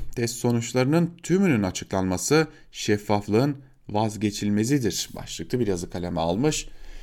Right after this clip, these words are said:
ve o yazının bir bölümünde de Sedat Ergin şunları kaydetmiş. Akşamları açıklanan yeni hasta başlığındaki rakamların covid on dokuz testi pozitif çıkan bütün vatandaşları kapsamadığı,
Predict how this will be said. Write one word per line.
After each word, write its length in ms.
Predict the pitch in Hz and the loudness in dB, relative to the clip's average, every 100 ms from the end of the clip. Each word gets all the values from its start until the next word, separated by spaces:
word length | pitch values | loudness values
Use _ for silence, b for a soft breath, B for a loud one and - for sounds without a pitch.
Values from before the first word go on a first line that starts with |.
| b - | b 0
ve 320 | 113 135 131 - | 2 2 0 0
o 100 | 135 | 2
yazının 440 | 143 123 101 92 104 | 4 2 0 -2 -2
bir 220 | 127 151 | 0 2
bölümünde 520 | 127 95 90 90 82 | 4 2 0 -4 -2
de 240 | 90 127 127 | 0 0 0
Sedat 440 | - 104 82 82 | -4 -4 -4 -4
Ergin 460 | 107 107 95 104 110 | -2 -2 0 0 0
şunları 520 | 110 - 101 92 90 | -4 -4 -2 -2 -2
kaydetmiş. 800 | - - - - - - - - b b b b b b b b b b b b | -4 -8 -8 -8 -10 -10 -12 -14 b b b b b b b b b b b b
Akşamları 460 | - 147 - 170 170 | 0 2 6 6 8
açıklanan 500 | 170 - - 165 175 | 6 2 2 4 6
yeni 200 | 147 165 | 6 6
hasta 440 | 170 151 - 170 | 4 2 4 4
başlığındaki 680 | 139 131 131 131 127 123 143 | 4 2 4 4 4 4 4
rakamların 540 | 127 127 123 123 143 151 | 2 2 4 6 4 4
covid 240 | 147 131 | 4 6
on 160 | 151 151 | 6 4
dokuz 240 | 127 113 | 2 2
testi 300 | 117 110 - | 0 0 0
pozitif 400 | 143 139 117 107 | 2 2 0 -6
çıkan 360 | - 123 131 120 | -4 0 0 0
bütün 220 | 110 160 | -2 0
vatandaşları 680 | 113 104 98 95 - 90 | 0 0 -2 -2 0 -2
kapsamadığı, 800 | - 104 - 143 143 101 104 131 | -2 -6 -4 -2 0 2 4 4